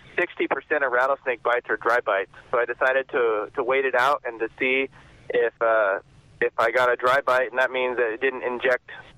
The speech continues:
much or any venom at all. And, uh, I waited out. I didn't have any symptoms, so I hiked the rest of the way out of the canyon and, uh, made it back. And,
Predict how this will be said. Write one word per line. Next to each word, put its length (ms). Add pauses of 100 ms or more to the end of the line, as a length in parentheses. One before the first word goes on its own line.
(400)
much 340
or 160
any 220
venom 360
at 100
all. 340 (580)
And, 300
uh, 300 (200)
I 160
waited 300
out. 200
I 80
didn't 200
have 180
any 280
symptoms, 500
so 300
I 340
hiked 280
the 100
rest 220
of 60
the 80
way 200
out 160
of 40
the 60
canyon 540
and, 180 (500)
uh, 180
made 260
it 140
back. 360
And, 140